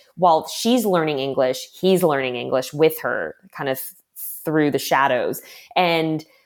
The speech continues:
learns what dynamics are, family. He learns about love, and he actually is a very loving, compassionate creature. He wants to be their friends. He sees the friends.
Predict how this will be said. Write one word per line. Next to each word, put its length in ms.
learns 500
what 260
dynamics 600
are, 180
family. 540
He 100
learns 220
about 180
love, 320
and 80
he 80
actually 240
is 80
a 60
very 500
loving, 640
compassionate 840
creature. 480
He 160
wants 460
to 100
be 160
their 140
friends. 340
He 100
sees 380
the 80
friends. 320